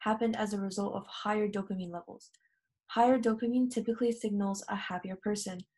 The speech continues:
at least in that moment, and as a result, ends in them being distracted or not taking it seriously.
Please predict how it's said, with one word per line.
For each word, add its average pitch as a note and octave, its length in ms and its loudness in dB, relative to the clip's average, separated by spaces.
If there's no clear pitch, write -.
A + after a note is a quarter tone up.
at G3 100 -2
least G3 220 -4
in F#3 100 -4
that F3+ 160 -4
moment, G3+ 460 -2
and G3+ 140 -2
as G#3 180 0
a A3 40 2
result, G#3+ 480 2
ends G#3 200 2
in G3+ 80 2
them G3 160 2
being G3 200 -2
distracted G#3+ 720 0
or F#3+ 100 -4
not F#3 240 -2
taking G#3 340 -4
it F#3+ 140 -10
seriously. F#3 720 -10